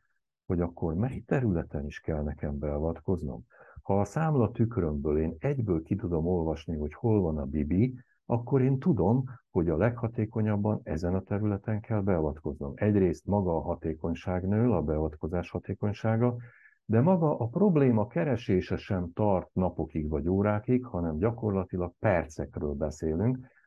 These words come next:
amíg rá nem jövök, hogy milyen problémám van. Ezért tudom mindenkinek ajánlani, hogy gondolja végig a számviteli politikát,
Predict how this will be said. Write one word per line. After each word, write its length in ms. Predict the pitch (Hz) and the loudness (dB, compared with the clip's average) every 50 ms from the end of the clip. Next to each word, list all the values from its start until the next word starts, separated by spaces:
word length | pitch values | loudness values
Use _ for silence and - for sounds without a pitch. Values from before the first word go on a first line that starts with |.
| _ _ | _ _
amíg 300 | - - 95 92 85 82 | -2 0 2 2 2 2
rá 180 | 90 101 104 107 | 2 2 2 2
nem 180 | 95 78 78 | 2 0 0
jövök, 300 | 80 87 87 92 92 - | 0 0 0 0 -2 -2
hogy 160 | - 82 76 | -2 -4 -4
milyen 300 | 78 82 90 87 82 78 | -2 -2 -2 -2 -4 -4
problémám 640 | 78 82 85 78 78 73 71 69 71 71 69 69 67 | -4 -4 -2 -2 -2 -4 -6 -8 -8 -10 -10 -10 -10
van. 300 | 69 69 67 - - - _ _ _ _ _ _ _ _ _ _ _ _ _ | -10 -10 -12 -12 -14 -18 _ _ _ _ _ _ _ _ _ _ _ _ _
Ezért 500 | _ _ 131 139 139 131 123 113 104 117 | _ _ -2 0 2 4 4 4 4 2
tudom 340 | - - 98 87 80 76 78 | 0 -2 0 0 0 0 0
mindenkinek 680 | 80 85 80 78 78 73 73 76 - - 73 73 73 - | -2 -2 -2 -2 -2 -4 -6 -6 -6 -6 -6 -6 -6 -4
ajánlani, 680 | 78 76 73 71 69 67 67 65 65 65 64 - - - _ _ _ _ _ _ _ _ _ _ _ | -4 -4 -4 -4 -6 -8 -10 -10 -10 -12 -12 -14 -16 -18 _ _ _ _ _ _ _ _ _ _ _
hogy 220 | _ - 76 71 | _ -6 -6 -4
gondolja 640 | 76 78 87 110 123 120 117 110 104 104 101 95 92 | -2 0 0 2 2 4 4 4 4 4 4 2 2
végig 500 | 87 87 80 76 69 65 65 - - - - _ _ _ _ | 2 2 0 0 0 -2 -6 -8 -10 -12 -14 _ _ _ _
a 120 | _ - - | _ -18 -16
számviteli 720 | - - 92 85 85 82 73 73 76 76 - 76 71 67 | -6 -2 -2 -2 0 -2 -4 -4 -6 -8 -8 -8 -8 -8
politikát, 760 | 64 - - 82 87 92 92 - - - - 110 110 120 120 | -8 -4 -2 -2 -2 -2 -4 -6 -6 -4 -4 -2 -2 -2 -2